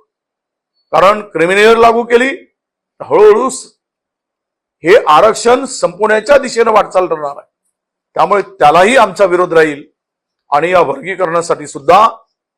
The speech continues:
भारत बंदला, जो काही महाराष्ट्र बंद होईल, बंदला आमचं समर्थन राहील आणि आम्ही त्याला सपोर्ट करू आणि महाराष्ट्रामध्ये तरी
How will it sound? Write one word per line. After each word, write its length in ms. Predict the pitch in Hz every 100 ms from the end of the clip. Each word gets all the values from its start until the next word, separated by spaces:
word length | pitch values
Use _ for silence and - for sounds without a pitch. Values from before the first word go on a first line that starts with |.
| _ _ _
भारत 360 | 120 120 135 104
बंदला, 600 | - 160 180 185 175 160 - _ _ _ _
जो 140 | 143 165
काही 200 | 170 170
महाराष्ट्र 440 | 151 147 165 175
बंद 200 | 170 165
होईल, 380 | 165 160 147 147 _ _
बंदला 480 | 135 175 202 202 208 208
आमचं 260 | 170 190
समर्थन 560 | 170 160 170 196 202 208
राहील 280 | 220 240 247 _ _ _ _ _ _ _ _ _ _
आणि 140 | 147 175 -
आम्ही 240 | 170 208
त्याला 180 | 190 175
सपोर्ट 360 | - 147 185
करू 460 | 190 220 240 262 _ _ _ _ _ _ _ _ _ _ _ _ _ _
आणि 120 | 135
महाराष्ट्रामध्ये 840 | 120 110 151 185 190 - 226 214 208
तरी 200 | 208 170